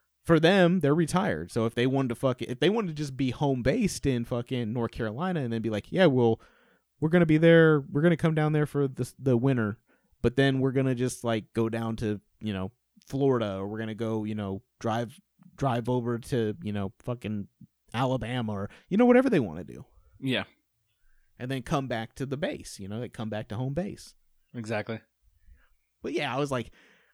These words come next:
Speaker 1: "No, like, I'm only half, like, I'm really serious about, like, you, like," but I don't think they're going to,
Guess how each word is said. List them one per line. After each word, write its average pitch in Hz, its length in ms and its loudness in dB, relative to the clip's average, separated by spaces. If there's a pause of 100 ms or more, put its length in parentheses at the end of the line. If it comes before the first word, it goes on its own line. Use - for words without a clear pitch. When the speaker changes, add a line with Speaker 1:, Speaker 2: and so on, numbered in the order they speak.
(200)
Speaker 1:
"No, 359 100 8
like, 143 180 6
I'm 208 300 4
only 175 300 6
half, 139 340 2
like, 117 220 -6 (180)
I'm 202 220 0 (400)
really 165 260 2
serious 156 540 -2
about, 101 460 -6
like, 107 240 -14
you, 107 160 -12 (120)
like," 113 160 -10 (220)
but 147 140 4
I 202 100 8
don't 196 160 4
think 165 160 4
they're 147 80 6
going 123 360 2
to, 151 280 6